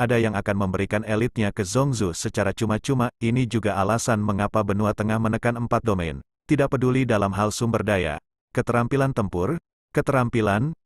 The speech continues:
del, semuanya dikendalikan dalam jarak tertentu. Yang Mulia membutuhkan sedikit sumber daya untuk berkultivasi. Adapun sumber daya orang suci, hampir tidak ada.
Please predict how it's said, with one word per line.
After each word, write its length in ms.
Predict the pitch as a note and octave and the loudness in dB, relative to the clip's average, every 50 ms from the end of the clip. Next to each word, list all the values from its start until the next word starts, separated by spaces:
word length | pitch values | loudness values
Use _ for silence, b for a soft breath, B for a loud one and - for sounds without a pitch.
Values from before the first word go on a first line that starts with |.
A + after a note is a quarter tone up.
| _ - | _ -4
del, 340 | C#3 C#3 C#3 B2+ G2+ E2+ D2 - _ _ _ | 0 2 2 2 2 0 -4 -10 _ _ _
semuanya 540 | - - - D3+ C#3+ C#3+ C#3 C3 C#3 C#3 D3+ D3+ | -6 -2 0 0 2 2 2 2 2 2 0 0
dikendalikan 720 | C#3 B2+ - A#2 G#2+ G2+ F#2 F#2+ G#2 - - A2 A#2 B2 | 0 0 0 0 2 2 2 0 0 0 0 0 2 2
dalam 300 | A2 G#2 F#2+ F#2 F#2 F#2 - | 2 2 2 0 0 -2 0
jarak 320 | - G#2 A2 A#2 A#2 - | 0 2 2 2 0 -2
tertentu. 560 | - B2+ B2+ - C#3 C#3+ C#3+ - G2+ E2 D2 D2+ - _ _ _ _ - | -2 -4 -2 -2 -2 -2 0 -2 -2 -2 -4 -8 -14 _ _ _ _ -2
Yang 180 | A2+ G2+ F#2+ G2 G2 | -2 0 0 0 0
Mulia 400 | G#2 G#2 G#2 G#2+ A2+ G#2 A2 B2 | 0 2 2 2 2 2 2 0
membutuhkan 560 | C3 A#2 G#2 G2 G2 - A#2 G#2+ - B2 A#2+ | 0 0 0 -2 -2 -2 -2 0 0 -2 -2
sedikit 400 | - - A2 A2 - - G#2+ - | -2 -2 -4 -2 -2 -2 -4 -2
sumber 320 | - B2 A2+ A2+ A2+ G#2+ | -2 0 0 0 0 0
daya 320 | G#2 G#2+ G#2 G#2+ G#2 A2+ A2 | 2 2 2 2 2 0 0
untuk 240 | A2 G2+ G2 G2+ | -2 -2 -4 -4
berkultivasi. 880 | - G2 F#2+ F#2+ - A2+ A2+ - B2+ A#2+ - D3 D3+ C#3 - A2+ F2 C#2+ - _ _ _ _ _ | -4 -4 -4 -2 0 -2 -2 0 -2 -2 0 0 0 0 0 -2 -4 -4 -8 _ _ _ _ _
Adapun 480 | - - B2+ A#2+ B2+ C3+ - D#3+ E3+ D#3 | -2 0 2 2 2 2 2 0 0 0
sumber 260 | - D3+ C3+ B2 A2+ | 0 0 2 2 2
daya 300 | G#2 F#2+ F#2+ G2 G2 F#2+ | 2 2 2 2 2 2
orang 180 | G2 G2+ G#2 G#2 | 0 0 0 0
suci, 460 | G2+ - C#3+ C3+ - G#2+ F2 F2+ A#2+ - _ _ _ _ _ | -2 -4 -4 -4 -4 -4 -4 -4 -6 -10 _ _ _ _ _
hampir 340 | - D#3 D3+ C#3+ - F3+ F3+ | -2 0 0 2 2 0 2
tidak 320 | E3+ - D3 C3 A#2 A#2 | 2 2 0 2 2 0
ada. 60 | G#2+ | 0